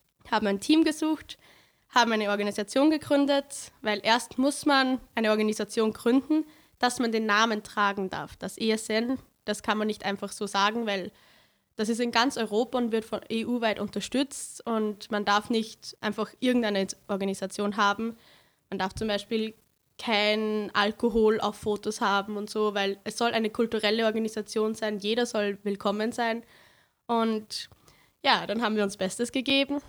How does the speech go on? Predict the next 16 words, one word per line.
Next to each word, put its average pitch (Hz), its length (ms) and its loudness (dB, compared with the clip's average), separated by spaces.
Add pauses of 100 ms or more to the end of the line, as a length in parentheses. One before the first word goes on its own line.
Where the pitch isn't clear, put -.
Wir 220 200 0
wurden 214 200 0
kontrolliert 226 540 0
von 156 160 -4
E 196 100 -2
S 185 160 -4
N 185 160 0
Belgien. 311 520 4 (340)
Alles 214 280 0
war 185 140 0
okay, 247 340 2
unsere 226 260 -2
Organisation 190 580 -4
ist 185 140 -8
gut 294 180 0
gekoren, 262 500 0